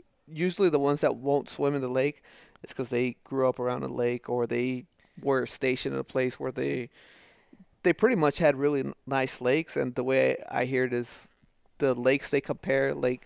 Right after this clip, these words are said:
uh, Nasworthy to, the water's, like, so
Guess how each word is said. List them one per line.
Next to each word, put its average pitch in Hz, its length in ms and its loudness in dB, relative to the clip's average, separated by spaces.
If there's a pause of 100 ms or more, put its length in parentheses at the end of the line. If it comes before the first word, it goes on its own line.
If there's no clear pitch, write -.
uh, 135 240 -6
Nasworthy 139 560 -4
to, 190 260 -6 (720)
the 135 80 4
water's, 131 500 0
like, 127 220 -2
so 139 420 0